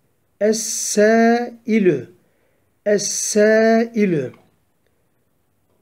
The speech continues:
Es-se-me-ü. Ortada mim bu şekilde yazılır. Es-semâ'u. Ün demedik bakın. Olmaz zaten. Gelmez. Niçin? Bu elif lam takısından dolayı.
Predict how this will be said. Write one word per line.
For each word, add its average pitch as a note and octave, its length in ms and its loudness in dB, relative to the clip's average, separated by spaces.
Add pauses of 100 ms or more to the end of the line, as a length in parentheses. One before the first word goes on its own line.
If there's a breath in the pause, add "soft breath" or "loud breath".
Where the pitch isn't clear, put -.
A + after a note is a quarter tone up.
(120)
Es-se-me-ü. A3+ 1800 2 (840)
Ortada F3+ 340 -6
mim A#3 280 0
bu F#3+ 60 -6
şekilde E3 260 -4
yazılır. D#3 480 -8 (600 soft breath)
Es-semâ'u. G#3 1700 0 (600)
Ün A3+ 300 4
demedik E3+ 400 0
bakın. C#3 320 -8
Olmaz F3 360 2
zaten. C#3 300 -8
Gelmez. E3+ 500 0
Niçin? A3+ 560 -2 (680 loud breath)
Bu G3+ 180 -4
elif E3+ 340 -6
lam F3+ 260 -2
takısından E3+ 600 -4
dolayı. D3 360 -4